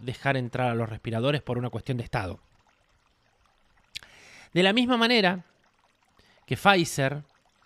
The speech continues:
hizo las pruebas de su vacuna para el covid acá, es donde más pruebas hizo, y como beneficio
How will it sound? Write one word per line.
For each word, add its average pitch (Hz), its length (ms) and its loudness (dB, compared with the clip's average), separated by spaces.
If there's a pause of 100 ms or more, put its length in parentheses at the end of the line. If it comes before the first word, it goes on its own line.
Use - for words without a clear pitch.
(520)
hizo 151 240 -8
las 127 120 -6
pruebas 151 640 0 (540)
de 117 160 -12
su - 140 -12
vacuna 143 340 -4
para 117 160 -8
el 104 60 -12
covid 127 240 -6
acá, 139 420 -6 (1300)
es 127 80 -2
donde 123 220 -2
más - 580 -2 (300)
pruebas 135 400 -4
hizo, 143 360 -10 (1400)
y 165 260 -4
como 165 340 2
beneficio 170 920 -2